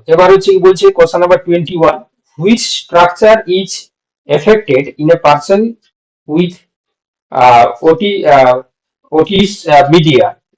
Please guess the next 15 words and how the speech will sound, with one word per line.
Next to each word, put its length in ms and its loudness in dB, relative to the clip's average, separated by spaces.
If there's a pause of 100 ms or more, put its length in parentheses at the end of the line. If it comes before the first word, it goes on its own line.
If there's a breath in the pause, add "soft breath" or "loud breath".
(120)
আহ, 140 -6
মিডল 360 2
ইয়ার 360 2
ইনফেকশন? 560 -4 (3000)
ওটাইটিস 580 -2
মিডিয়া, 400 -8
মানে 260 -2 (100)
one 180 -2
type 260 -6
of 100 -4
হচ্ছে 200 -6
কি 60 0
একটা 160 -2
ইনফেকশন 500 -12
হয় 200 0